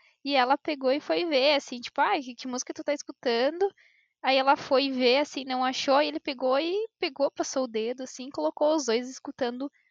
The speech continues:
a música juntos. Tá, passou isso, eh, chamaram ela, ela pegou, deixou as coisas ali e foi, eh, junto com as colegas dela pra dentro do avião primeiro pra arrumar as coisas, né?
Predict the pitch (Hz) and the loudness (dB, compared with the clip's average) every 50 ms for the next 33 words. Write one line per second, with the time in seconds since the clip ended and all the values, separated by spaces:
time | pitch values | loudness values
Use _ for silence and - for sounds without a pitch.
0 | _ _ _ _ 247 247 269 269 254 - - 311 320 320 277 254 226 208 196 - | _ _ _ _ -6 -4 -4 -4 -4 -2 -2 0 0 0 -2 -4 -6 -8 -10 -12
1 | - - - - _ _ _ _ _ _ _ _ _ _ _ _ _ _ _ _ | -14 -14 -14 -14 _ _ _ _ _ _ _ _ _ _ _ _ _ _ _ _
2 | _ _ _ _ _ _ _ _ _ _ - 285 220 202 - - 247 247 - - | _ _ _ _ _ _ _ _ _ _ 0 2 2 2 2 2 2 2 4 4
3 | 294 277 277 262 262 277 302 339 349 - - - 349 339 339 349 339 320 - - | 6 6 6 4 2 0 -2 -2 -2 -4 -2 0 2 2 4 4 2 2 -2 -2
4 | _ 240 240 240 240 240 - - 269 254 247 233 240 240 247 254 240 226 226 254 | _ -4 -2 -2 -2 -2 -2 -2 -2 0 0 0 0 0 0 -2 -2 0 -2 -2
5 | 302 359 359 269 233 220 - - 220 202 202 220 240 277 294 277 240 - - - | -2 -2 0 0 -2 -2 -2 -4 -4 0 0 2 2 2 2 0 -2 -2 0 0
6 | 214 214 214 - - 226 202 202 220 214 - 247 247 247 247 262 285 330 349 - | 0 0 0 0 -2 -2 -2 -2 -2 -2 -2 -2 -2 -2 -4 -4 -4 -4 -6 -2
7 | - 277 233 226 247 - - _ _ _ _ _ _ _ _ - - 214 214 220 | 2 4 4 4 4 0 -8 _ _ _ _ _ _ _ _ -4 -2 0 0 0
8 | 220 - 226 226 - - 269 262 285 320 339 - - - _ - 311 269 226 208 | 0 -2 -6 -10 -10 -12 -8 -6 -6 -6 -6 -8 -10 -8 _ 2 4 4 4 2
9 | 226 240 254 233 - 214 208 202 208 226 262 - - 262 240 233 240 254 277 285 | 0 -2 -4 -2 -2 -2 -2 0 -2 -4 -6 -4 -2 0 0 2 2 0 0 0
10 | 277 233 220 220 - 262 254 247 247 247 311 311 247 233 254 - 339 370 392 311 | 0 -2 -2 -2 -4 -2 0 0 2 2 2 2 2 2 0 -4 -4 -2 0 0
11 | 269 277 349 - - 330 330 320 392 415 381 269 277 311 - - - 339 277 214 | 0 0 0 -2 0 0 0 0 -2 -2 -2 -2 -2 -4 -6 -2 2 4 4 4
12 | 208 208 202 196 196 214 214 214 226 | 2 0 -4 -8 -8 -6 -8 -8 -8